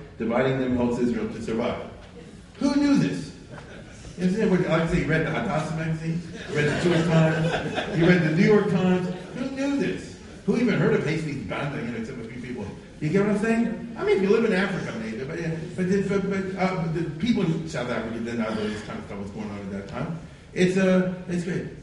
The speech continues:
Uh, now, I wanna tell you something. This, you're gonna laugh at what I'm about to say,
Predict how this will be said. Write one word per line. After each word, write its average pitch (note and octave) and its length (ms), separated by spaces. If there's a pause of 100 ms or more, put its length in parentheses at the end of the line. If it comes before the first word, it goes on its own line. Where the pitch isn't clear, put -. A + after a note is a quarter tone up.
(120)
Uh, B2 440
now, C3+ 180
I C#3 60
wanna C#3+ 160
tell G3 100
you - 60
something. - 360 (760)
This, F3+ 300
you're D#3+ 120
gonna D3+ 180
laugh G#3 240
at C#3+ 120
what B2 100
I'm A#2+ 80
about A2 220
to A2+ 100
say, G#2 320